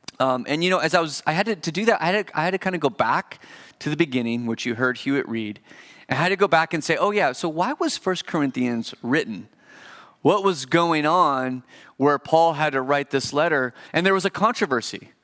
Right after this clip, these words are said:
right? There was a controversy, um, <clears throat> around Paul and his ministry and what kind of apostle he really was. And that controversy actually reminds me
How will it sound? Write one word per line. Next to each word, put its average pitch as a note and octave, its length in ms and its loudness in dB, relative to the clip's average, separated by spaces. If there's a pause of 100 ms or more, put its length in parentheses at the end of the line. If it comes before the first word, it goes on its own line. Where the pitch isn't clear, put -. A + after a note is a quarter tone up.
(460)
right? B2+ 260 2
There E3 80 2
was D#3 100 -2
a E3 40 0
controversy, D3+ 880 0 (380)
um, C3 480 0 (220)
<clears throat> F3+ 380 -2 (140)
around D3+ 560 0
Paul D#3+ 460 4
and C3+ 180 -2
his D3 160 -2
ministry B2 560 -2 (420)
and C3+ 180 -2
what D#3+ 300 2
kind F#3 500 0
of D3+ 380 2
apostle D#3+ 540 0
he D#3 240 -2
really D3+ 300 0
was. C3 480 -4 (500)
And E3+ 160 0
that A#3 220 2
controversy A3+ 720 0
actually A3+ 480 2
reminds D#3 480 0
me D3 320 0